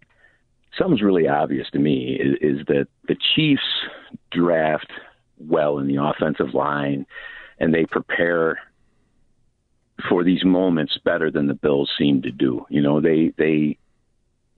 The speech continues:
they were able to protect Patrick Mahomes l-, yesterday, and he had a bum leg. It really didn't come into play until after he took that one hit, and he was starting to get hobbled around a little bit. But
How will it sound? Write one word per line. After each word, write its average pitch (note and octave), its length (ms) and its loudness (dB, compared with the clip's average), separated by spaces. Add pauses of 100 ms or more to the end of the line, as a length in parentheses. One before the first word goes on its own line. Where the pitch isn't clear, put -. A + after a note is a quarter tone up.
they F2 140 2
were F2 180 2
able G#2+ 280 0
to F2 60 0
protect - 440 -6
Patrick D#2 340 -4
Mahomes D#2+ 420 -2
l-, D2 200 0
yesterday, D2+ 720 0 (120)
and C#2+ 220 -4
he F2 160 0
had D2+ 320 0
a C#2+ 100 -2
bum D2+ 360 -2
leg. D2 340 0 (480)
It C#3 60 2
really C3+ 220 2
didn't G#2+ 160 0
come G2+ 120 0
into F#2 140 0
play F#2 240 0
until D#2 240 0
after D#2 180 -2
he D2 60 -4
took - 200 -4
that D2+ 180 -2
one D2 180 -2
hit, F#2 260 0
and - 80 -8
he E2 120 -4
was D2 160 0
starting - 220 0
to C#2 40 -4
get C#2+ 140 -2
hobbled D#2 400 -2
around F#2 340 0
a D#2+ 40 2
little D2+ 200 0
bit. C#2+ 180 -2
But - 140 -2